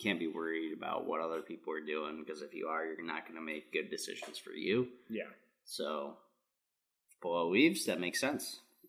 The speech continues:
Speaker 1: Uh, I hope he makes the best decision for him that he can. I hope he makes a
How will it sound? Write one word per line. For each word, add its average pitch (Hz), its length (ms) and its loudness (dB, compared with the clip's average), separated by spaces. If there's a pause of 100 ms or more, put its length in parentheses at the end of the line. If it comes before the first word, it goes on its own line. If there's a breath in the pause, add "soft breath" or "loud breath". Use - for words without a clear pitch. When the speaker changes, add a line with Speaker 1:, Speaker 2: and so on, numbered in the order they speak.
(100)
Speaker 1:
Uh, 78 440 -2 (720)
I - 100 -10
hope 90 140 -10
he 85 80 -4
makes 82 220 -6
the 90 80 -6
best 85 160 -6 (100)
decision 92 380 -6 (840)
for 98 160 0
him 98 140 4
that 101 140 4
he - 40 2
can. 131 200 2
I 110 60 8
hope 143 120 6
he 139 80 6
makes 143 240 2
a - 60 -12